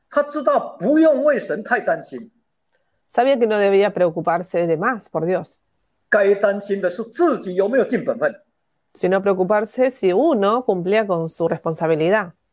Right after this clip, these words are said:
Speaker 1: 于是这位工人每天开始迫切祷告。
Speaker 2: Por eso este servidor empezó a orar fervientemente.
Speaker 1: 就算只有两三个人来聚会，他用心讲道。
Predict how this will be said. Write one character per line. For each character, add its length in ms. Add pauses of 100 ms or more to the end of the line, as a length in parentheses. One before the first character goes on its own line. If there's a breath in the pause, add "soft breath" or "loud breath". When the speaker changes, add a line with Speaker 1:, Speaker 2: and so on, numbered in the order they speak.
(240)
Speaker 1:
于 220
是 200
这 120
位 120
工 200
人 120
每 200
天 180
开 140
始 120
迫 260
切 140
祷 180
告。 160 (1120)
Speaker 2:
Por 140
eso 180
este 160
servidor 420
empezó 400
a 220
orar 300
fervientemente. 920 (680)
Speaker 1:
就 200
算 200
只 120
有 100
两 280
三 200
个 120
人 180
来 140
聚 180
会， 180
他 200
用 260
心 240
讲 220
道。 320